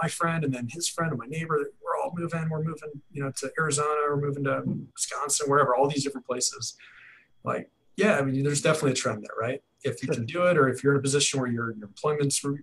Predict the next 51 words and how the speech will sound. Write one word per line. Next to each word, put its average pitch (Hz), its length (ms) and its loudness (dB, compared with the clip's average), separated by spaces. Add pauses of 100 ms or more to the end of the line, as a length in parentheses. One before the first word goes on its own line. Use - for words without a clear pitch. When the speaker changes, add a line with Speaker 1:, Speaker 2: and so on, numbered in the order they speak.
(120)
Speaker 1:
know, 120 120 -4
moving 147 280 0
you 139 100 6
around, 147 400 2
for - 120 -10
sure, - 320 0
something 143 280 -2
to - 20 -4
Speaker 2:
Yeah. 147 60 0
Speaker 1:
consider. 151 460 0 (500)
Um, 117 360 0 (160)
but 127 100 2
again, 143 240 2
on 127 160 2
the 139 60 6
way 139 180 8
out, 170 260 2 (240)
high-fiving 139 580 0
folks 143 300 0
are 127 100 -2
like, 110 220 -6
"Yeah, 143 200 -2
finally 190 340 -2
we 139 80 -2
can 165 120 0
move 185 140 0
to - 60 -8
California." - 520 -2 (100)
<laughs> - 80 -20
You're 143 160 -4
like, 139 180 4 (200)
"Really?" 185 400 -2 (640)
Like, 143 120 -8 (100)
these 170 140 -2
people 143 280 4
are 123 240 6 (300)
done 160 300 6
and 139 100 2
fed 143 160 2
up 165 140 2
with 143 120 -2
California. 123 400 0
These 123 120 0
other 160 120 6
ones 127 200 2
are - 20 -8
so - 220 0
excited 139 380 4
to 117 40 -4
be 123 220 -2
here, 120 320 -4